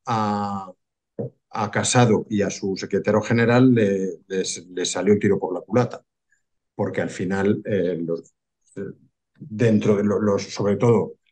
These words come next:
lo-, los jefes regionales del partido, eh, rápidamente, eh, eh, pusieron a Feijóo para, para taponar esa crisis y aquí paz y después gloria.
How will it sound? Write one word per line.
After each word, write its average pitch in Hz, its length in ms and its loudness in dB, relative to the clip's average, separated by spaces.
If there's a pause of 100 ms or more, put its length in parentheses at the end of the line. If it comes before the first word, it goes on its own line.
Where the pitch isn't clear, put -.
(140)
lo-, 101 300 0
los 95 500 -2
jefes 107 260 -4
regionales 107 580 2
del 107 140 2
partido, 113 600 0 (460)
eh, 95 560 -6 (180)
rápidamente, 113 1040 4 (140)
eh, 107 80 -8 (1300)
eh, - 60 -14 (440)
pusieron 123 460 4
a 117 100 2
Feijóo 117 600 0 (520)
para, 95 480 2
para 98 240 0
taponar 101 380 -4
esa 110 240 -2
crisis 135 640 -2 (400)
y 120 160 0
aquí 107 400 0
paz 135 360 0
y 135 80 -2
después 110 400 -6
gloria. 107 300 -2